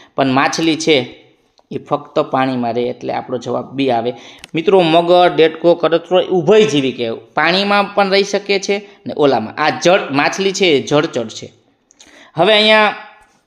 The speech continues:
સત્યાવીસ છે એ ત્રણનો ઘન કરીએ, ત્રણ તેરી નવ તેરી સત્યાવીસ, અહીં સત્યાવીસ છે, અહીંયા ચારનો ઘન, અહીંયા એક્યાસી છે એ નવનો વર્ગ છે મિત્રો, નવનો વર્ગ, નવ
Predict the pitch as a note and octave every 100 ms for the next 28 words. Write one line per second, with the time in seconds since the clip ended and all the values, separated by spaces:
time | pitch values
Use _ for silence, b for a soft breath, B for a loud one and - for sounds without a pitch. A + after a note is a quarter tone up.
0 | _ _ _ _ _ _ - F3 F3 F#3+
1 | G3 G3 - - F#3+ E3 - D#3 F3+ F3+
2 | F3+ F3+ - - _ _ C#3 D3+ D#3+ E3
3 | E3+ B2+ D3+ D#3+ D3+ D3 D3 B2+ D3 C#3+
4 | C3 D3 D#3 - - _ - C#3 D3 C#3
5 | C#3 C3 B2 - B2 D3 D3 C#3+ - D3+
6 | D3 - C3+ C3+ B2 C3 C3+ D3+ C#3+ D3+
7 | D3+ C#3+ B B - F3+ F#3 F#3+ F#3+ G#3+
8 | G#3+ G#3+ G#3+ G3+ E3 D3 E3 F#3+ E3+ C3
9 | E3+ E3+ C#3 C3 A#2+ A#2+ A#2+ A#2+ D3+ D#3
10 | C#3 C#3 A#2+ B2 C#3+